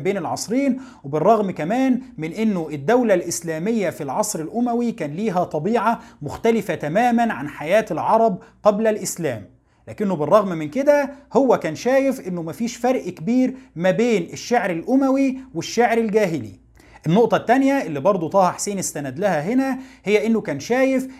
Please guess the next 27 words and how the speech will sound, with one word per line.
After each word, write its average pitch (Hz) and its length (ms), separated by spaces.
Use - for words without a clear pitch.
إنه 165 320
العرب 180 440
قبل 226 400
الإسلام 220 680
كانوا 233 300
عايشين 165 460
في 165 200
عزلة 202 380
عن 208 260
بعض. 170 300
دي 175 80
النظرية 185 460
اللي 175 80
افترضها 160 440
طه 208 260
حسين، 160 400
إنه 147 120
كان 147 140
في 226 180
عزلة 202 380
كبيرة 233 440
ما 185 140
بين 208 220
القبائل 185 460
العربية 156 520
قبل 202 320
الإسلام، 165 560